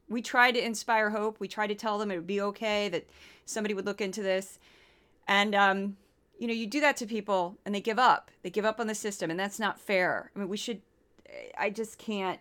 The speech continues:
I just can't, I just found that, that tiny segment so repugnant. I get so worked up, so angry about it. So anyway,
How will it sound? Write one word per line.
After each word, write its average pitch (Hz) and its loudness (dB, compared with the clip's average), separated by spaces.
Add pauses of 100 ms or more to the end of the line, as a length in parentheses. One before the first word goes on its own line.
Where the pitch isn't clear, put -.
(160)
I 214 -4
just 220 -8
can't, 214 -8
I 208 -2
just 226 -8
found 220 0
that, 202 -4 (120)
that - -2
tiny 254 -6
segment 214 -6
so 208 -2
repugnant. 180 -4 (120)
I 185 -6
get 190 -10
so 240 -2
worked 202 -6
up, 175 0
so 208 -6
angry 180 -4
about 147 -2
it. 110 -8 (1160)
So 330 8
anyway, 233 8